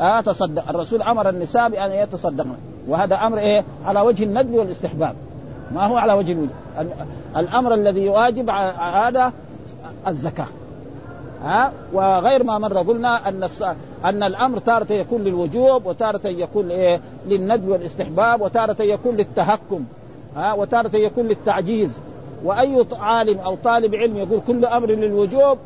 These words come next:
فإنه ما فهم أحاديث رسول الله صلى الله عليه وسلم أبدًا، ها؟ وهذا دحين تصدقنا، يعني يجب المرأة لما قال لها الرسول: "صدق"، تصدق بماذا؟ لا، يعني ت-،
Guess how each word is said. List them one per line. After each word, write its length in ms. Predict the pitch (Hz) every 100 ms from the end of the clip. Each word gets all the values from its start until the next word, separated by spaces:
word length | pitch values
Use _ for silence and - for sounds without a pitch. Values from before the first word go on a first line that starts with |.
| - - - - -
فإنه 360 | 233 240 226
ما 180 | 226 247
فهم 280 | - 220 202
أحاديث 480 | 180 156 170 196 175
رسول 340 | 165 156 185
الله 280 | 165 170 151
صلى 200 | 147 139
الله 160 | 143 139
عليه 160 | 123
وسلم 140 | 120 123 - -
أبدًا، 220 | 175 139 -
ها؟ 280 | 143 220 262 - -
وهذا 280 | 202 214 226
دحين 280 | 202 175 254
تصدقنا، 600 | 220 220 190 170 202 151 - - -
يعني 240 | 151 180 190
يجب 220 | 226 240
المرأة 340 | 214 233 233
لما 180 | 208 202
قال 160 | 196 226
لها 80 |
الرسول: 240 | 214 190 208
"صدق"، 260 | 220 202 170 170
تصدق 220 | 214 185
بماذا؟ 440 | 185 214 240 269 - - - 226
لا، 120 | 339 - - - - -
يعني 220 | 254 277
ت-، 160 | 247